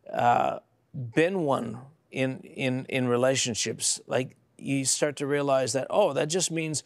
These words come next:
let's do a Billy Graham event together. Let's invite the, a crusade and there's cooperation. Oh, isn't this great? We're one. No, uh,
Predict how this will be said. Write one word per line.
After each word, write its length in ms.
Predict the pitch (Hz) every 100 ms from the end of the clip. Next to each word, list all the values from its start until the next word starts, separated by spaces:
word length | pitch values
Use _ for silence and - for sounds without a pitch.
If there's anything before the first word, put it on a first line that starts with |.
| -
let's 160 | - 190
do 120 | 226
a 40 | 180
Billy 280 | 160 165
Graham 360 | 143 147 151 147
event 300 | 131 123 117
together. 300 | - 127 120
Let's 160 | 123 -
invite 440 | 120 135 151 160
the, 180 | 143 131 -
a 80 | 135
crusade 560 | - 139 - 151 151
and 160 | 135 - - - -
there's 180 | 110
cooperation. 800 | - 151 151 - 139 139 131 151
Oh, 140 | - 156
isn't 220 | 151 156
this 160 | 147
great? 400 | - 156 147 143 - - -
We're 180 | 123 139
one. 420 | 131 151 131 95 _ _ _ -
No, 460 | 151 143 127 175 - _ _ -
uh, 320 | 139 127 120